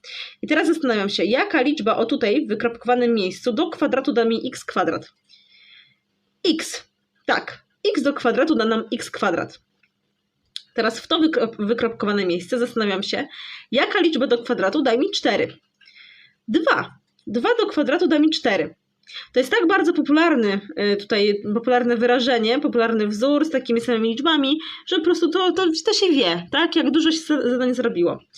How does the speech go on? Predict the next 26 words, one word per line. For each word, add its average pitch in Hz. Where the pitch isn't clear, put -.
I 240
teraz 311
sprawdźmy, 466
czy -
to 415
jest 403
prawda. 180
Czyli 302
byłoby 269
tak, 170
a -
do 311
kwadratu, 233
czyli 247
x -
kwadrat, 196
plus 220
dwa 233
a 320
b, 196
czyli 233
dwa 233
razy 214
x -
razy 208
dwa, 196